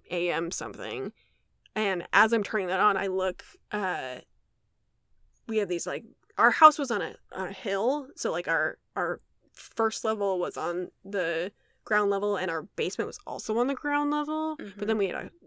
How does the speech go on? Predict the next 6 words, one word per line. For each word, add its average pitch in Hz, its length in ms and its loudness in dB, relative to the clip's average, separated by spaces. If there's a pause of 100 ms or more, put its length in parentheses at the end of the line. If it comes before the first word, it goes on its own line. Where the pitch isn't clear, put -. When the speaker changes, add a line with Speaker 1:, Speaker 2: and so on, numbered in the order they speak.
(280)
Speaker 1:
a, 214 80 -2
a 196 40 -2 (120)
cellar 165 500 0
as - 160 -6
well. 139 300 -4 (880)
Um, 185 600 4